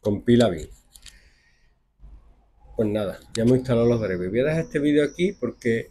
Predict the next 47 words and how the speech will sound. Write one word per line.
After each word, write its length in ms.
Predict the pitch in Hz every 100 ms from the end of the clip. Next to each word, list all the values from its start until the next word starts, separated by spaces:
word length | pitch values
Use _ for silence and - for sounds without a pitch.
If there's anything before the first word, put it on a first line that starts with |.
| -
he 140 | 127
tenido 240 | 135 143 143
algún 200 | 143 127
problemilla 440 | 131 131 120 107
al 100 | 101
conectarlo, 840 | 107 101 92 - 131 139 135 185 - _ _ -
el 140 | 113
Arduino, 580 | 117 113 127 147 160 165
y 60 |
quiero 260 | 120 113 110
ver 200 | 110 104
si 240 | - 101
funciona 440 | 90 95 - 92 87
bien. 200 | 80 90
Sí, 260 | - 104 _ _
esto 220 | - -
es 60 | 120
solo 200 | 143 147
instalar 380 | 143 98 98 95
la 40 |
librería, 480 | 92 87 85 95 95
¿ok? 160 | 117 180 254 _ _ _ _ _ _ _ _ _ _ _ -
Que 120 | 117
os 140 | -
sirve 240 | 120 113 120
para 360 | 113 104 101
cualquier 480 | - 110 95 - 117
librería 340 | 123 127 135 151
que 80 |
sea 200 | 135 120
externa, 420 | 110 - 104 92 98
¿vale? 160 | 151
Porque 280 | 123 - 98
ya 120 | 101
sabéis 260 | 101 110 107
que 100 | 110
algunas 320 | 107 120 98
vienen 280 | 98 107 113
aquí 280 | 101 175 233 - - - - _ _ -
en 100 | 117
el 100 | 117
gestor 320 | 120 - 120
de 80 | 120
bibliotecas, 460 | 113 110 156 180 -
pero 140 | 107
algunas 320 | 95 117 139
no. 340 | 117 95 92